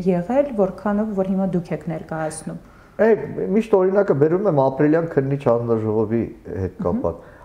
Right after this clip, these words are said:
Speaker 2: Ապրիլյան քննիչ հանձնաժողովը քննել է երկու հազար տասնվեց թվականի ռազմական գործողությունները։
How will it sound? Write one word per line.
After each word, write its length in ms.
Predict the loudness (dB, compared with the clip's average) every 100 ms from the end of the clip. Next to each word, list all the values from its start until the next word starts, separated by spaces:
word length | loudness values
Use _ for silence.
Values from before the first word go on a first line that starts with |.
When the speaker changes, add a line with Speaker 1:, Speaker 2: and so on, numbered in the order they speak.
| -2 2
Speaker 2:
Ապրիլյան 520 | 2 2 2 2 2
քննիչ 380 | 0 0 0 -2
հանձնաժողովը 840 | 0 0 0 -2 0 2 4 2 -2
քննել 520 | 0 0 2 2 2
է 80 | 2
երկու 440 | 2 0 2 0
հազար 360 | 2 2 0 2
տասնվեց 560 | 2 2 -2 0 0 -2
թվականի 680 | 0 0 2 0 0 0 0 0 0
ռազմական 580 | 0 0 -4 -2 -2
գործողությունները։ 840 | 0 -2 -2 -4 -6 -8 -2 -2